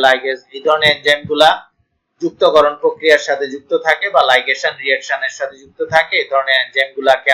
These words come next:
আমরা লাইগেজ এনজাইম বলে থাকি। এখানে আমরা যে গ্লুটামেটটা দেখতে পাচ্ছি, সেখানে দেখা যাচ্ছে যে এই গ্লুটামেটের সাথে একটা অ্যামোনিয়া যুক্ত হবে, আর এখানে একটা এটিপি খরচ হয়, শক্তি খরচ হয়ে থাকে, এটিপি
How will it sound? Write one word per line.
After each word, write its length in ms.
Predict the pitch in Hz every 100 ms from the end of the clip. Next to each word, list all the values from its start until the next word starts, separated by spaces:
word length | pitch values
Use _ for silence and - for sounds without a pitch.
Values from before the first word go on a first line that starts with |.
| 123
আমরা 180 | 131 151 - - _ -
লাইগেজ 360 | 135 139 143 143 135
এনজাইম 280 | 131 135 151 156
বলে 180 | 175 185 -
থাকি। 200 | 123 - _ _ _ _ _ -
এখানে 200 | 143 185 175
আমরা 140 | 170 170
যে 60 | 165 160
গ্লুটামেটটা 760 | 156 156 160 160 160 156 - 156 147
দেখতে 180 | - 151
পাচ্ছি, 260 | 143 - 151 -
সেখানে 260 | 135 139 143
দেখা 160 | 135 131
যাচ্ছে 200 | 127 127 143
যে 40 | 139
এই 40 | 127
গ্লুটামেটের 600 | 131 131 147 139 139 147 -
সাথে 240 | 139 135 139 135 _ _ -
একটা 280 | 127 143 135 131 143
অ্যামোনিয়া 420 | 131 151 160 156 151
যুক্ত 200 | 147 - 147
হবে, 220 | 139 143 180 - _ _ _ _ _
আর 80 | 135 156
এখানে 220 | 160 180 180
একটা 140 | 175 180 160
এটিপি 300 | 165 180 185 180
খরচ 300 | 160 151 156 180
হয়, 160 | 170 202 123
শক্তি 280 | 147 135 160 156 147 143
খরচ 240 | 139 147 165
হয়ে 140 | 165 165
থাকে, 220 | 156 - 156 _ _ _ 143
এটিপি 300 | 143 156